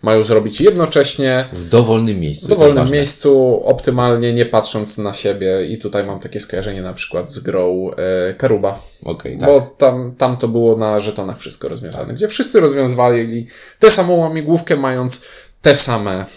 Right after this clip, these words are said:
Speaker 1: e, elementy, ale decyzje, jakie podejmują w trakcie gry i ryzyka, jakie chcą podjąć, sprawiają, że te plansze będą wyglądały inaczej.
Speaker 2: Tak. E,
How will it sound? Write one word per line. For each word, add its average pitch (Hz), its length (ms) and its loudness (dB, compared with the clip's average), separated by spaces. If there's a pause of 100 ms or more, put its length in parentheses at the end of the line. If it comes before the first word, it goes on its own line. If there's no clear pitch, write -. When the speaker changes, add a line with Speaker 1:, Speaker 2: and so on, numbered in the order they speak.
(200)
Speaker 1:
e, 98 540 0
elementy, 117 720 0
ale 175 320 2
decyzje, 127 600 2
jakie 117 260 0
podejmują 110 440 -2
w - 60 -12
trakcie 110 300 -2
gry 120 160 -2
i 131 140 -2
ryzyka, 135 420 0
jakie 101 300 -2
chcą 87 200 -6
podjąć, 160 560 2 (400)
sprawiają, 156 440 4
że 123 100 0
te 123 100 -6
plansze 107 320 -2
będą 98 220 -6
wyglądały 95 500 -4
inaczej. - 540 -12
Speaker 2:
Tak. - 300 -6 (440)
E, 85 680 -4